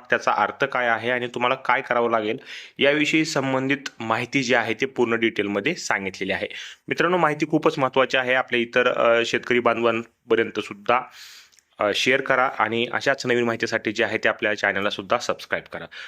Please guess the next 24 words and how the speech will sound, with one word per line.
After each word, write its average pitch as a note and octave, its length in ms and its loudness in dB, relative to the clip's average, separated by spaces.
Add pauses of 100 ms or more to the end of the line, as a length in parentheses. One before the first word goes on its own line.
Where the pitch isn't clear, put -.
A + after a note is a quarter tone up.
(120)
तर C3 40 0
बघू D3+ 160 4
शकता, E3 260 0
अतिवृष्टी C3 580 0
अनुदान B2+ 320 2
सप्टेंबर B2 420 0
दोन A#2+ 180 2
हजार A2+ 280 0
पंचवीस, A#2 640 -2
ज्या C3+ 120 4
ज्या D3+ 160 0
शेतकऱ्यांचे B2+ 920 0
जमा A#2 280 2
झालेले A#2 300 0
नाही A#2 180 0
अशा B2+ 420 0 (360)
शेतकरी C#3+ 340 2
बांधवांना C3+ 520 0 (160)
एक C3+ 240 -2
आव्हान B2+ 400 2
करण्यात B2 340 0
आलेले A#2+ 260 2
आहे A#2+ 140 0
सरकारकडून A#2 580 0